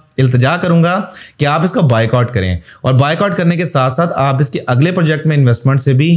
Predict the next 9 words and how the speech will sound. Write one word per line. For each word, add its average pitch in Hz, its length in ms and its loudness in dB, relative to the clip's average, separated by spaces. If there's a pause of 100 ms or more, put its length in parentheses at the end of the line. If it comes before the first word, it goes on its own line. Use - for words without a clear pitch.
(140)
गुरेज 135 280 0
करें। 185 280 -2 (280)
बेशक 170 320 0
कोई 208 160 0
भी 220 80 0
बंदा 160 240 2
मार्केट 120 360 0
करे 101 140 0
उसको। 95 320 -2